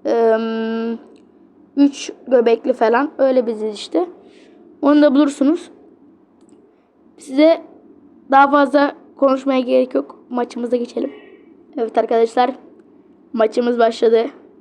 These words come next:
Karşı takip inşallah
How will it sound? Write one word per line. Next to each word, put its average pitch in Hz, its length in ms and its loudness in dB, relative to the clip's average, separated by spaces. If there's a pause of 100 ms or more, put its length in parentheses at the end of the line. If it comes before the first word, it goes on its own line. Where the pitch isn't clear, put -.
(1040)
Karşı 226 300 -2
takip - 280 -4 (640)
inşallah 240 640 0